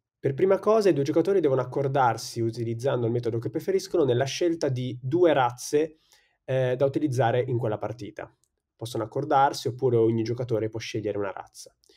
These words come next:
Ammettiamo in questo caso che si voglia utilizzare i Maral e gli Skrill. Quindi per prima cosa si selezionano i due mazzi e si uniscono in un mazzo unico.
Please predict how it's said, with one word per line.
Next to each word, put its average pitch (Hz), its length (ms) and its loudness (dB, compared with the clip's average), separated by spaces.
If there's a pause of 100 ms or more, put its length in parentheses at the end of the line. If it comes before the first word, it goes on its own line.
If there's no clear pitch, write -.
(300)
Ammettiamo 143 380 4
in 135 40 4
questo 156 220 0
caso 151 260 2
che 143 100 -4
si 131 140 -6
voglia 131 200 2
utilizzare 120 500 0
i - 20 2
Maral 107 560 0
e 127 180 -4
gli 113 140 -8
Skrill. - 500 -12 (520)
Quindi 113 280 -2
per 120 120 -6
prima 151 220 4
cosa 208 480 2
si - 360 -6
selezionano 123 840 0
i 127 200 -8
due 139 160 -2
mazzi 165 580 -2 (360)
e - 100 -12
si - 140 2
uniscono 135 540 0
in 139 100 -2
un 123 120 0
mazzo 110 460 -6
unico. 104 520 -12